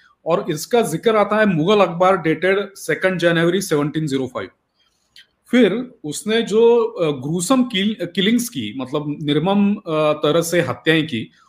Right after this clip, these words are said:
उसमें शामिल है गुरु तेग बहादुर, गोकुल जाट, छत्रपति संभाजी महाराज, जो शिवाजी महाराज के सुपुत्र थे। अ, इन सारों की निर्मम, अ, तरीके से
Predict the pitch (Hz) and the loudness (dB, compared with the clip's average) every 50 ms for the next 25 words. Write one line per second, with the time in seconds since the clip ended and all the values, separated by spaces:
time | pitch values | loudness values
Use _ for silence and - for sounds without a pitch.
0 | _ _ _ - 156 - - - 208 220 233 - 208 190 190 196 196 190 190 202 | _ _ _ -8 -6 -6 -2 0 0 2 2 2 0 0 2 2 0 2 2 2
1 | 202 196 143 156 165 196 196 - 170 160 180 170 156 170 160 165 151 156 185 208 | 2 0 0 -2 -4 -4 -2 0 2 2 2 2 2 2 2 2 2 2 0 -2
2 | - - _ _ _ _ _ _ _ _ - 131 143 143 143 - 226 196 151 139 | -2 -6 _ _ _ _ _ _ _ _ -6 -4 -4 -2 0 0 0 0 2 2
3 | 143 139 156 - - - - _ _ _ _ _ _ - - 147 - 175 175 190 | 4 4 4 2 0 -6 -16 _ _ _ _ _ _ -8 -6 -2 0 2 2 2
4 | 196 202 202 202 180 151 151 156 165 170 185 180 165 160 156 170 185 190 190 196 | 2 0 0 0 0 2 2 4 4 4 2 2 2 2 2 4 4 2 2 -2
5 | - 147 131 147 156 160 156 151 - 147 143 147 151 165 160 151 147 147 160 165 | -8 -10 -6 -2 -2 0 -2 -2 0 0 0 0 0 0 0 2 2 2 2 0
6 | 165 - - 175 156 - - 135 - 156 - 156 156 127 131 135 - - - _ | 0 -2 -4 -4 -4 -4 -6 -10 -10 -8 -6 -6 -6 -4 -4 -6 -8 -8 -12 _
7 | _ _ _ - - _ _ _ _ 143 147 143 147 151 156 - - 196 202 202 | _ _ _ -20 -20 _ _ _ _ -4 -2 0 0 0 0 0 0 0 0 2
8 | - 180 175 196 226 254 247 277 247 226 190 233 226 208 220 240 240 240 233 233 | 4 4 4 4 4 2 2 2 2 2 2 2 2 2 2 2 2 2 0 -2
9 | - - 196 180 170 170 170 180 180 190 185 214 208 196 208 208 208 - - - | -6 -4 -2 -2 0 0 0 0 0 0 0 2 4 4 4 2 0 -4 -8 -8
10 | 180 165 - - 180 185 | -8 -6 -2 0 0 0